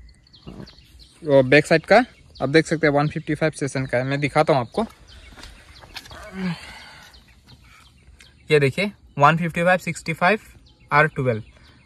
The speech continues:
और फ्रंट का मैं दिखाऊंगा आपको, फ्रंट का कितना है। फ्रंट वाला आपका पतला मिलता है, देखिए वन थर्टी फ़ाइव सेवेंटी आर ट्वेल्व। तो इसमें मैं वन फिफ्टी फ़ाइव लगाऊंगा, और मेरा स्पेयर वाला जो है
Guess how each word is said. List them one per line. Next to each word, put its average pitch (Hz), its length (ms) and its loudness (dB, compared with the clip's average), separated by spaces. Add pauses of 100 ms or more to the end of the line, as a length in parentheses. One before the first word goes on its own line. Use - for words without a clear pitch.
(160)
और 143 140 2
फ्रंट 202 360 2
का 214 180 6
मैं 202 200 2
दिखाऊंगा 165 380 0
आपको, 131 280 -4
फ्रंट 151 360 -4
का 165 100 2
कितना 135 320 -6
है। 147 160 -4 (560)
फ्रंट 160 260 4
वाला 175 180 6
आपका 170 260 2
पतला 147 300 2
मिलता 123 300 -4
है, 135 100 -6
देखिए 139 320 -6 (640)
वन 147 200 2
थर्टी 156 200 -2
फ़ाइव 185 260 0 (220)
सेवेंटी 151 500 -2
आर 143 200 -4
ट्वेल्व। 117 320 -10 (420)
तो 165 200 2
इसमें 196 280 0
मैं 208 160 2
वन 185 220 6
फिफ्टी 202 280 -2
फ़ाइव 190 220 2
लगाऊंगा, 143 420 2
और 160 120 -2
मेरा 160 260 2
स्पेयर 175 300 0
वाला 185 240 4
जो 170 140 0
है 156 180 -4